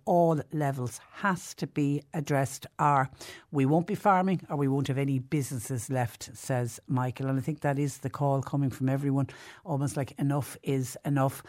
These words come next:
And then still getting in suggestions from people of how they're trying to cut down and people noticing how things have gone up in price. Somebody says, "Patricia, a cough bottle that I bought at the chemist just three weeks ago, the cost was six euro ninety-nine. I needed to get another bottle of that cough bottle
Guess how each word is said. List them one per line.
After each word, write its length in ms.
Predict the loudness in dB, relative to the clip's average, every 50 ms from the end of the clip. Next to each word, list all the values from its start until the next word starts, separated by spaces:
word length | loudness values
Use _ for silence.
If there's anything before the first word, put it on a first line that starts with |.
| -18 -18 -10 -4
And 100 | 0 2
then 100 | 4 4
still 280 | 4 2 2 2 2 4
getting 240 | 2 2 2 2 2
in 120 | 2 2
suggestions 760 | 0 -2 -2 0 2 2 2 0 -2 -2 0 0 0 0 -2
from 120 | -4 -4
people 480 | -2 0 0 0 2 2 2 2 2 0 0 0
of 360 | 2 2 2 2 0 -2 -6 -6
how 120 | -4 -2 0
they're 100 | 0 -2
trying 220 | 0 0 0 0 0
to 80 | 0 -2
cut 240 | -2 -2 -2 0 4
down 480 | 4 6 6 6 6 4 4 2 0 -2 -4 -16 -20 -18 -10 -6
and 120 | -6 -2
people 220 | -2 0 0 2 4
noticing 480 | 4 4 2 0 -2 -4 -2 -2 -2
how 140 | 0 -2 -4
things 300 | -6 -2 -2 -2 -2 -2
have 120 | -4 -4
gone 200 | -2 0 0 2
up 200 | 2 2 2 2
in 160 | 0 0 0 0
price. 300 | 0 2 2 2 2 0
Somebody 320 | 0 0 0 0 0 -2
says, 220 | -2 -2 -2 -4
"Patricia, 400 | -4 -8 -4 -4 -2 0 0 -2 -2 -2 -8 -12 -12 -8 -4
a 80 | -4 -4
cough 420 | -2 2 4 4 4 4 2 2
bottle 400 | 4 6 6 6 4 2 0 0 -2 -6 -18 -18 -20 -12 _
that 160 | 2 4 6 6
I 60 | 6
bought 320 | 6 6 4 4 4 2
at 80 | 0 -6
the 60 | -6
chemist 580 | -6 -2 -2 0 2 0 0 -2 -6 -14 -16 -12 -4
just 420 | 0 0 0 0 0 -6 -10 -8
three 220 | -6 -4 -2 0 0
weeks 300 | 0 0 -2 -4 -6 -4
ago, 220 | -2 0 0 0
the 100 | -2 -2
cost 360 | -2 0 0 0 0 -2 -4
was 120 | -4 -4 -4
six 360 | -4 -8 -8 -8 -6 -4 -2
euro 380 | 0 2 4 4 4 2 2 0
ninety-nine. 800 | 0 0 2 2 2 0 0 0 0 2 2 2 2 0 0 0
I 100 | 0 0
needed 340 | 2 2 2 2 0 -2 -6
to 80 | -8 -4
get 160 | -2 -2 -2
another 280 | 0 0 0 0 0 0
bottle 360 | 2 2 2 2 2 -2 -6
of 100 | -4 -2
that 180 | -4 -4 -4 -6
cough 360 | -6 -4 -2 -2 -2 -2 0
bottle 380 | 0 0 0 0 0 -4 -4